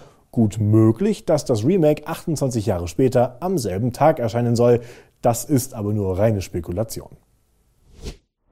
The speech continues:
E A gehört zwar nicht mehr die fifa-Lizenz, aber sie lassen es sich trotzdem nicht nehmen, das Siegerteam der Fußball-W M vorauszusagen. Das haben sie nämlich die letzten Male auch getan und sie lagen viermal in Folge richtig.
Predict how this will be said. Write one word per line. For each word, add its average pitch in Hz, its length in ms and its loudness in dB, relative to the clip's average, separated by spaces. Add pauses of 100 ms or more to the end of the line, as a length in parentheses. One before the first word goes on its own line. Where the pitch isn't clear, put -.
(840)
E 151 160 2
A 190 140 6
gehört 160 340 2
zwar 143 140 0
nicht 147 240 0
mehr 110 120 2
die 95 200 -4
fifa-Lizenz, 131 880 0
aber 196 280 4
sie 147 120 0
lassen 143 300 2
es 147 120 -2
sich 143 200 -4
trotzdem 107 480 0
nicht 90 180 -6
nehmen, 120 340 0
das 135 220 -2
Siegerteam 147 520 0
der 170 180 -6
Fußball-W 107 500 0
M 87 140 -6
vorauszusagen. 85 720 -8 (500)
Das 110 100 -8
haben 190 140 4
sie 180 80 2
nämlich 143 300 0
die 131 100 2
letzten - 320 0
Male 135 300 4
auch 151 200 2
getan 110 480 -2
und 135 140 -4
sie 131 140 0
lagen 127 400 2
viermal 165 760 0
in 151 160 -2
Folge 110 520 0
richtig. - 500 -4